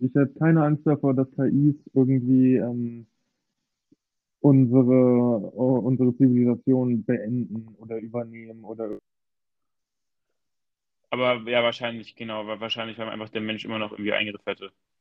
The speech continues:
Speaker 2: könnte man so sagen.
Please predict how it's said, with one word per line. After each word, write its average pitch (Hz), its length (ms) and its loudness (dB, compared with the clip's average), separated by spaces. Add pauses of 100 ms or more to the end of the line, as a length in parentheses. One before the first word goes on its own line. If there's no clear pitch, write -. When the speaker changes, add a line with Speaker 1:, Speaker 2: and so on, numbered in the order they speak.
(220)
Speaker 2:
könnte 98 220 -10
man 95 260 -8 (1600)
so 107 200 0
sagen. 98 360 0